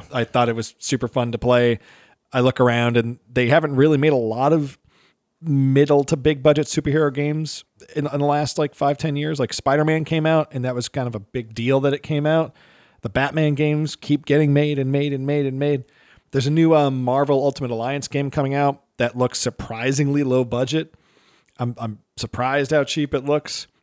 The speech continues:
but I just, I, I just want, like, that open city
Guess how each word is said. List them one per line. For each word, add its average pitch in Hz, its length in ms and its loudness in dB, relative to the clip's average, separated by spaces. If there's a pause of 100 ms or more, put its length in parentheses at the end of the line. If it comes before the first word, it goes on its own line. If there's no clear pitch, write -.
but - 160 -10
I 135 120 2
just, 135 220 -6
I, 135 80 0 (100)
I 131 60 -4
just 127 160 -2
want, 131 320 0
like, 127 220 -6
that 120 280 -4 (560)
open 135 360 0
city 127 500 -2